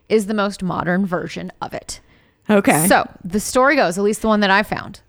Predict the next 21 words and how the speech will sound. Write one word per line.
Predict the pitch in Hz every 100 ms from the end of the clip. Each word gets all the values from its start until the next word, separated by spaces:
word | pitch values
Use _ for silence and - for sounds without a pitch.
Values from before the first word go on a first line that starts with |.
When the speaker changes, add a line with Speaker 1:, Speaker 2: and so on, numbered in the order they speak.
| -
Speaker 1:
the | 180
story | - 185
goes, | 277 180 - - - - _ _
was | 175 190 180
that | 180 175 180
the | 196
ship, | 180 - 190 - - -
the | - 170 185
Four | - 190 175 247
Sons, | - 220 147 - 226 - - _ _ -
was | 202 214 -
on | 196
its | 277 -
way | 196 175 185
from | - 165
Halifax, | - 220 208 269 - 294 - -
Canada, | - 247 185 143 - 208 _ _ _ _ _ _ -
to | - 247
the | 185
West | 185 196 - -
Indies | 320 294 - - - -